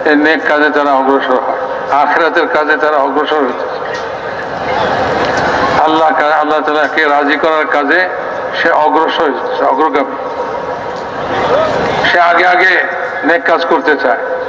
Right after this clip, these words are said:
সবার আগে প্রতিযোগিতা করে। তো জালিম, মুক্তাসিদ আর সাবিকুম বিল খায়রাত।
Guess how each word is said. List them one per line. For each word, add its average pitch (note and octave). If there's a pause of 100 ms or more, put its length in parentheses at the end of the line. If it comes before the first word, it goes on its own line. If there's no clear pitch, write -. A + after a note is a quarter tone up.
(140)
সবার F#3+
আগে D3
প্রতিযোগিতা F3+
করে। C3 (2250)
তো C#3+
জালিম, F3 (280)
মুক্তাসিদ E3 (560)
আর D3
সাবিকুম D3
বিল C3
খায়রাত। -